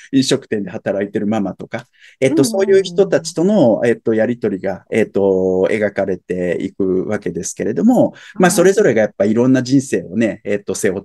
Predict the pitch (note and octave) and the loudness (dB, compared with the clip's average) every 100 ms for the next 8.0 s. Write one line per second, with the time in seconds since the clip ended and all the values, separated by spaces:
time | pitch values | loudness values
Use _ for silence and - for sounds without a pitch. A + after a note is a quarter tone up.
0 | _ F#2 F2 E2+ E2+ E2+ E2+ E2 E2+ D2+ | _ -6 -6 -6 -6 -6 -6 -6 -6 -4
1 | F#2 F#2+ F#2 A2+ G2+ C#3 C3 C3 B2+ F#2 | -4 -4 -2 0 0 2 2 2 0 -4
2 | B2+ B2+ A#2+ A2+ A2 G#2+ G2 - _ _ | -4 0 2 2 2 2 -2 -6 _ _
3 | _ _ - C4+ D3 B2+ - E4 - C#3+ | _ _ -4 2 2 2 0 -2 -2 -4
4 | G#2 G2 B2+ C#3 _ - D#3 D3+ G3+ G4+ | -4 -4 -4 -6 _ -2 2 2 0 -2
5 | - D3 - - D#3 C3 C3 E3 F3 F3 | -2 -2 -4 -6 -6 -4 -2 0 0 -2
6 | - G3+ F#3 B2 A2 G2 G2 G#2+ A2+ - | -4 -2 0 -2 -2 -4 -6 -8 -10 -4
7 | C3+ F#2 G2+ A2 G#2 F2+ B2 C#3+ G2 | -4 -2 -2 -2 -2 -2 2 4 4